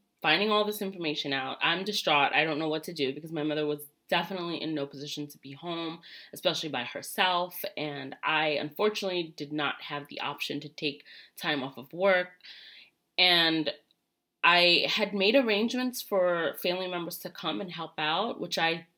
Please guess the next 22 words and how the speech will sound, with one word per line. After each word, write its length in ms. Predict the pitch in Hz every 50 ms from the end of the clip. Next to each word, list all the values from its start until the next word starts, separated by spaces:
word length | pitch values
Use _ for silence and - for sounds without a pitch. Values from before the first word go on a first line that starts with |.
| _ 143
highly 480 | 139 - - 202 196 190 180 170 156
encourage 500 | 147 143 147 151 135 123 139 147 147 -
if 160 | 156 147 -
that's 380 | - 151 147 147 - - - - - -
at 100 | 151 -
all 180 | - 147 143 139
possible 460 | - - 120 - - - 156 156 151
for 200 | - - 190 185
you. 320 | 185 202 214 226 240 247 240 - - - - - - _ _ _ _ _ _
However, 840 | - - - 233 226 - - - 294 285 - 180 175 175 185 - - _ _ _ _ _ _ _ _ _ _
the 60 | 202
plan 420 | 196 - - 240 262 302 311 233 196
<laughs> 20 | 202
was 260 | 254 233 240 - -
for 100 | - 226
her 160 | 196 208 233
to 60 | 226
go 200 | 220 - 240 269
to 100 | 294 269
subacute 640 | 269 - - - 240 202 233 - - - 233 190 -
rehab, 520 | 226 214 277 311 233 - - - 190 196 196
which 260 | 185 180 180 - -